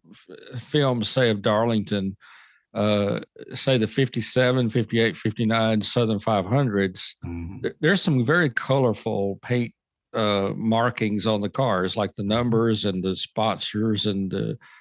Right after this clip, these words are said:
Speaker 1: the shadows of the quarter panel sponsors and stuff like that. And, uh, to me, it's just interesting,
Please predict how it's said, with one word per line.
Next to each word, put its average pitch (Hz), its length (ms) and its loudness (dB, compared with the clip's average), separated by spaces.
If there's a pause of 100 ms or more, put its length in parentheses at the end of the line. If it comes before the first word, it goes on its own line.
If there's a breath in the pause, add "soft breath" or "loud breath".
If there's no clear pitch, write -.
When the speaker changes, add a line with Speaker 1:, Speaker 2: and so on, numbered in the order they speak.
(100)
Speaker 1:
the 110 100 -2
shadows 113 720 2
of 98 180 -4
the 101 480 -2 (280)
quarter 113 260 0
panel 110 360 0
sponsors 107 600 -2
and 98 100 -6
stuff - 240 -4
like 101 180 -2
that. 120 360 0 (600 loud breath)
And, 117 320 2 (120)
uh, - 60 -14 (140)
to 143 100 0
me, 185 160 4
it's 127 180 0
just - 240 -2 (100)
interesting, 104 920 -2